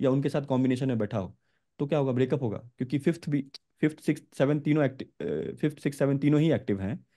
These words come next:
राइट? तो प्यार भी हो सकता है, ब्रेकअप भी हो सकता है,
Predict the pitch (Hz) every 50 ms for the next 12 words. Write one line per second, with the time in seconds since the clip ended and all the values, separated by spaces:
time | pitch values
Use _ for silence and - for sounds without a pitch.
0 | _ _ _ _ _ - - 113 123 - - - _ _ _ _ _ _ _ _
1 | - 151 139 143 135 147 156 165 165 156 160 147 - 180 196 165 139 139 143 147
2 | 139 131 117 104 104 98 - - - 110